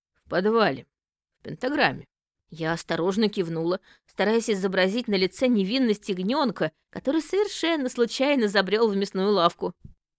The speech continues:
«Ну да, лежала. И больше ничего?» «Ну...» Я прикусила губу. «Может, немного посидела?»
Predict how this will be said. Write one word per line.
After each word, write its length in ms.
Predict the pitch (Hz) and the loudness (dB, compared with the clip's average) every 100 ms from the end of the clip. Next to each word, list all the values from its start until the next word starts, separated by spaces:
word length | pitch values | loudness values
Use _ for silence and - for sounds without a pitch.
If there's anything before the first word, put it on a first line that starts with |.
| _ _ _ - | _ _ _ -6
«Ну 420 | 180 185 165 156 | -2 0 0 -2
да, 340 | 151 143 165 208 _ _ - | -2 0 0 -2 _ _ -12
лежала. 460 | 160 160 175 202 - _ _ _ _ _ | -8 0 2 0 -4 _ _ _ _ _
И 140 | 190 180 | -2 0
больше 400 | 175 180 - 185 | 4 2 4 2
ничего?» 480 | 180 - 185 254 - _ _ _ _ _ | 0 0 -6 -8 -12 _ _ _ _ _
«Ну...» 540 | 185 175 170 165 156 147 _ _ _ _ _ _ _ - | -8 -4 -2 -2 -2 -6 _ _ _ _ _ _ _ -4
Я 220 | 180 160 | 2 2
прикусила 500 | 170 - 175 - 165 | 2 -4 -4 -2 -2
губу. 420 | 165 170 160 156 - _ _ _ _ _ | -2 -4 -4 -6 -8 _ _ _ _ _
«Может, 480 | 165 165 170 - - | -8 -6 -8 -12 -12
немного 540 | 180 170 170 170 160 160 | -8 -4 -2 -2 -2 -8
посидела?» 600 | - - 175 151 214 | -10 -14 -8 -4 -4